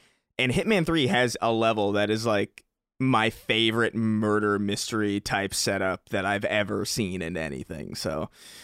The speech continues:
a little annoyed that it's not, uh, that it's,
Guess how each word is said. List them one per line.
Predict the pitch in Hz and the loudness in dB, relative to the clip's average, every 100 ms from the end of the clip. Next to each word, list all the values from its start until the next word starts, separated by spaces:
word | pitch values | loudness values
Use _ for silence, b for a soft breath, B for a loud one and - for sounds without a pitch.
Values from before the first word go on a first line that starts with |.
| b b _ - | b b _ 0
a | 180 | 6
little | 208 185 | 8 8
annoyed | 147 113 90 - - - | 6 4 2 -4 -16 0
that | 123 | 2
it's | 117 | 2
not, | 131 117 - 69 | 2 0 -2 -4
uh, | 107 120 110 104 - | 2 4 4 2 0
that | 120 110 | 2 2
it's, | 107 - - - | 2 -2 -4 -8